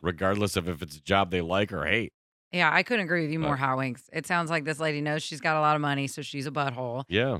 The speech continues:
Speaker 2: And there are certain people in relationships who like to make you feel like you're disposable because some people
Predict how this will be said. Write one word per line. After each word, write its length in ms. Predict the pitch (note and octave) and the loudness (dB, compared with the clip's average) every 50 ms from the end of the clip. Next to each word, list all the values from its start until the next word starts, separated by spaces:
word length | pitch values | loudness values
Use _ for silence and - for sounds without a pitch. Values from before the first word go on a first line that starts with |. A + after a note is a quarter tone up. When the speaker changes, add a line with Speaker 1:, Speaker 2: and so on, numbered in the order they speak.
| - - | -2 -2
Speaker 2:
And 180 | E3+ E3+ E3 D#3+ | 0 0 2 2
there 140 | E3 D#3+ D#3+ | 2 2 2
are 60 | E3 | 0
certain 300 | D3+ - F3 E3 E3+ D#3 | 0 0 -2 -2 -2 -2
people 280 | E3 F3 D#3+ - D#3+ E3 | -4 -4 -4 -2 -2 -2
in 80 | D#3+ D#3+ | -2 -2
relationships 680 | E3 D#3 D3+ D3+ C#3+ - D3 D3+ - E3+ D#3+ D#3+ - | -2 -2 -2 -2 -4 -4 -8 -6 -4 -4 -4 -4 -4
who 80 | D#3+ | -4
like 220 | D3+ D3 C#3+ B2+ - | -2 -2 -4 -4 -6
to 80 | C#3 | -6
make 180 | C#3+ C#3+ C3 - | -6 -6 -6 -6
you 60 | D3 C3+ | -10 -8
feel 160 | - D#3 D3+ | -4 -2 -2
like 160 | D3 D3+ - | -2 -2 -2
you're 80 | D#3 D3+ | -4 -6
disposable 640 | D3+ D#3 - - D3+ C#3 C3 A2+ A#2+ - B2 C3 | -6 -6 -4 -4 -4 -2 -4 -6 -8 -8 -6 -6
because 260 | C3 D3 - D#3 C#3+ B2+ | -6 -6 -6 -8 -8 -6
some 180 | - C#3 C3 A#2+ | -6 -8 -8 -8
people 400 | C#3 C#3 - - C3+ B2+ B2 | -8 -10 -8 -8 -8 -8 -8